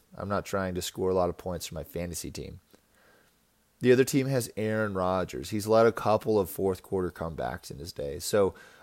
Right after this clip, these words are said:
I would rather just, just, just kind of beat the whole clock. And when the clock's all zeros and we have the most points, we win. So that's the problem with this country.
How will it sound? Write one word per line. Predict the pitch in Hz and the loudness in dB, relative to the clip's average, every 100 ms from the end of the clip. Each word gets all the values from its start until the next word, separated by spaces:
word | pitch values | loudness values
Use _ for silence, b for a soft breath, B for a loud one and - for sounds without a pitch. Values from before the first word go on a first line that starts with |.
| - | -2
I | 104 | 4
would | 113 127 | 6 6
rather | 110 107 104 107 98 b b b b - | 6 6 6 6 4 b b b b -8
just, | 104 104 - _ _ _ _ _ - | -4 -4 -8 _ _ _ _ _ -10
just, | - - _ _ _ | -8 -8 _ _ _
just | - - _ | -14 -14 _
kind | 113 98 | -6 -6
of | - | -2
beat | 110 104 | -2 -2
the | 98 | 0
whole | 107 104 | 2 2
clock. | - 123 160 - - - | 4 2 0 -8 -20 -6
And | 98 98 95 90 | -2 0 0 -4
when | - 104 | -6 -4
the | 95 | -4
clock's | - 117 120 - - | 0 0 0 -6 -2
all | 107 101 | 2 2
zeros | 90 110 104 101 | 4 4 4 2
and | 95 | -2
we | 92 104 | 0 0
have | 95 | 0
the | 98 | -2
most | 95 90 - | -4 -4 -2
points, | 104 101 - | -2 -2 -6
we | 92 90 | -4 -2
win. | 85 127 202 202 _ _ _ _ _ _ _ _ _ | 0 0 0 -6 _ _ _ _ _ _ _ _ _
So | - 110 101 101 98 90 - b b b b b b b _ | -6 2 4 6 4 -2 -12 b b b b b b b _
that's | 170 - | -4 -4
the | - | -4
problem | 113 90 92 | -2 -2 -4
with | 78 | -8
this | 65 | -10
country. | - 85 85 85 82 | -10 -10 -8 -8 -10